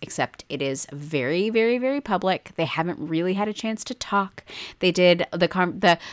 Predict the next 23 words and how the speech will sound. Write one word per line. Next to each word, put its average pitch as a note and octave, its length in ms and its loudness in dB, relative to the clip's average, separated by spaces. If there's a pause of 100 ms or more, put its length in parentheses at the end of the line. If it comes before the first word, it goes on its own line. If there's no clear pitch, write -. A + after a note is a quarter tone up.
the A3+ 120 6
whole, A3+ 280 8
like, G#3+ 180 8
making G3 440 4
up F#3+ 160 4
and F3+ 100 0
being F3+ 200 4
cool F3+ 180 0
with E3+ 100 4
each E3 180 0
other F3 220 0
was E3 140 -2
through G#3 260 4
their F#3 160 6
skating D3 680 0
<laughs> - 80 -20
somehow. D#3 760 0 (760)
Um, E3+ 580 4 (400)
I, - 200 6
I, A#3+ 280 10
I A#3+ 100 8
don't B3+ 260 2
love A3 720 8